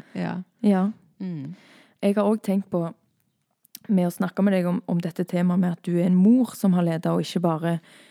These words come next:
Speaker 2: for eksempel at jeg også får jo folk som, eh, kan si at de vil ha det jeg har nå, sant? Alle mulige typer folk. Men du er moren min, sant? Og det er en spesiell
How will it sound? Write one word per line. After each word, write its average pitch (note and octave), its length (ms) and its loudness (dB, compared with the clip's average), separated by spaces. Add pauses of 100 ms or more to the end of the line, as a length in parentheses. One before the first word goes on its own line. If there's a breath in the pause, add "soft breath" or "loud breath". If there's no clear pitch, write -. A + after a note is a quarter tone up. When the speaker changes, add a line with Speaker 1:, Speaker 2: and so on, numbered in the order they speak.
(400 soft breath)
Speaker 2:
for F3 180 -4
eksempel E3+ 420 -2
at - 360 -10
jeg F3 180 2
også E3+ 240 0
får A#3+ 220 4
jo G#3 100 4
folk F3+ 320 -2
som, E3 380 -4 (1040)
eh, A1+ 340 -6
kan F#3 180 -2
si E3 260 -2
at - 300 -8
de F3 120 0
vil E3 100 0
ha D#3+ 140 -2
det D3+ 180 -4
jeg G3+ 220 2
har F3+ 260 2
nå, E3+ 280 0
sant? - 440 -2 (140)
Alle F3 160 2
mulige F#3+ 380 2
typer G#3 320 2
folk. - 440 -6 (440 soft breath)
Men G3 200 6
du G3+ 220 2
er G#3+ 80 6
moren G#3 560 4
min, F#3 320 0
sant? G3+ 440 -2 (240)
Og F#3+ 120 0
det G3 100 0
er G3+ 120 2
en A3 100 2
spesiell G#3 600 -2